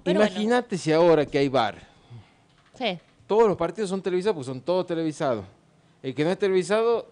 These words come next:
Speaker 2: eh, hay una cámara que toma y los celulares que toman todo, se ve todo. Imagínate si hoy por hoy hay hechos de corrupción y de árbitro sospechado y de,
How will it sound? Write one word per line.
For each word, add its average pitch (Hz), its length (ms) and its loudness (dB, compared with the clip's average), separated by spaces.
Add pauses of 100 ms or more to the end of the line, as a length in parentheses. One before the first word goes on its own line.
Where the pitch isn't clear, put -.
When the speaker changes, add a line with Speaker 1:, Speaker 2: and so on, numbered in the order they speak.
(100)
Speaker 2:
eh, 101 680 -10
hay 143 180 -2
una 127 160 -4
cámara 135 360 -10
que 117 80 -18
toma 156 320 -8
y 135 40 -4
los 110 140 -2
celulares 131 400 2
que 107 80 -10
toman 135 320 -6
todo, 180 240 2
se 143 140 -2
ve 156 100 2
todo. 160 460 0 (800)
Imagínate 160 500 -4
si - 180 -6
hoy 185 140 2
por 170 240 0
hoy 175 180 4
hay 160 340 0
hechos 151 380 -4
de 110 80 -8
corrupción 147 1200 0
y 110 60 -6
de 113 100 -4
árbitro 127 300 -6
sospechado 131 1300 0
y 107 80 -2
de, 95 460 -8